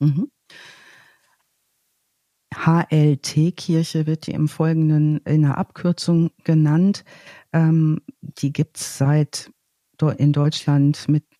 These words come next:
Tempeln seit achtzehnhundertzweiundfünfzig. Also kurz vielleicht zu der Kirche Jesu Christi der Heiligen der letzten Tage. Wem das nichts sagt, sagt auf Englisch The Church of Jesus Christ of Latter-day Saints.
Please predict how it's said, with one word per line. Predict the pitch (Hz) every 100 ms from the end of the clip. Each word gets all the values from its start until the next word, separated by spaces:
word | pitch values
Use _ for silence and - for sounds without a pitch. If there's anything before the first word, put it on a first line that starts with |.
| - -
Tempeln | - 156 165 151 147
seit | 147 -
achtzehnhundertzweiundfünfzig. | 156 - 156 151 143 - 143 139 135 - 170 220 - - - 208 - - - - - _ _ _ _
Also | 165 170 160
kurz | - 190 196 -
vielleicht | 170 160 160 -
zu | - - 160
der | 160
Kirche | 147 180 170 147
Jesu | 147 160 143
Christi | - 170 -
der | 151 143
Heiligen | 156 147 143
der | 139
letzten | 131 - -
Tage. | 135 147 156 151 -
Wem | 131 160 160
das | 147 -
nichts | 147 - -
sagt, | 131 143 123 - - -
sagt | - 156 135 -
auf | 135 135 -
Englisch | 147 147 143 -
The | 131
Church | - 156 151 -
of | 135 -
Jesus | - 151 143 139
Christ | - - 135 139 -
of | 123 139
Latter-day | 147 - 127 120
Saints. | - 147 151 190 -